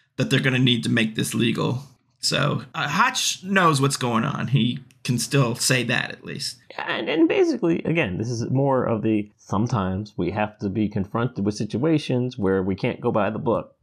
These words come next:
Speaker 2: and we will try very much to stay within the lines, but we might have to walk right up to that line. "Miz Strauss, do you understand what I'm saying here?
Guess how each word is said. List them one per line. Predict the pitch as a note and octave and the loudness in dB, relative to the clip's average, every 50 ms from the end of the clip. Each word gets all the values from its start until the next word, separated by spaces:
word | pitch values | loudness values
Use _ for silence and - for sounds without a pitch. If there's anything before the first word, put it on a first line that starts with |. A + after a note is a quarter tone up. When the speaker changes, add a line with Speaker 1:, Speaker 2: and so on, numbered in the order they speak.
| - - | -18 -12
Speaker 2:
and | - - D2+ - C#2 | -10 -10 -8 -6 -6
we | E2+ D#2+ | -6 -4
will | - C2 C2+ - | -6 -6 -10 -8
try | - - A2 A2 G#2+ G#2+ | -4 -2 0 0 0 0
very | F2+ G#2 G#2 G#2+ A2 | 0 0 0 2 2
much | G#2 A2+ A#2+ A2+ - - | 2 0 0 -2 -4 -6
to | G2+ | -6
stay | - - C3 B2+ | -4 0 0 0
within | A#2 A#2+ A#2 C#3 A#2+ | 2 0 0 0 0
the | B2 B2 | 0 0
lines, | B2+ D#3+ F3 F3+ F3 F3 F3 E3+ E3+ E3 | 0 0 0 0 -2 -2 -2 -2 -2 -2
but | C#3 A2 G2 - | -2 -4 -4 -2
we | - - | -2 -4
might | F3+ D#3+ - - - - | -4 -4 -6 -6 -6 -4
have | - - - - | -4 -4 -4 -4
to | F3+ | 0
walk | F#3+ B3 D4+ - - | 2 2 0 0 0
right | - C4+ - G#3+ - - | 0 0 0 0 -2 -2
up | A3 G#3+ - - - | -4 -4 -6 -8 -2
to | - G#4+ G4 | 2 4 4
that | G4+ G4+ F#4+ - - | 4 4 2 0 0
line. | G4 G#4 G4+ - - - F#4+ F#4 F#4 F#4+ - - _ _ _ _ _ _ _ _ _ _ _ | 0 0 0 0 0 0 2 2 0 0 -2 -8 _ _ _ _ _ _ _ _ _ _ _
"Miz | - C#3+ D3+ E3 F3 F#3+ F#3+ F3+ E3+ E3+ E3+ E3+ E3+ F3+ - | -2 0 2 4 4 6 6 8 8 8 6 4 2 -2 -4
Strauss, | E3+ E3 E3+ E3+ F#3 F#3+ F3+ C#3 G#2+ F2+ G2+ - - - | -6 -6 -4 -2 0 0 0 0 0 -2 -4 -6 -10 -10
do | - A2 A#2 A2+ C3 | -8 -4 -2 2 2
you | C3+ C3 C3+ B2 - - _ - | 4 4 4 2 0 0 _ 0
understand | D3 D3 C#3 C3+ C3+ - - C#3 A#2+ A2+ G#2+ G#2+ A2 A2 | 0 0 0 0 -2 -2 0 0 2 2 2 2 0 0
what | F#2 F2 - | 0 -2 0
I'm | - G#2 A2 G#2+ | 0 -2 -2 -2
saying | - C#3 A#2+ G#2+ G#2 F2+ F2+ | 0 0 2 2 2 0 0
here? | G2 A#2 - - | -2 -4 -6 -6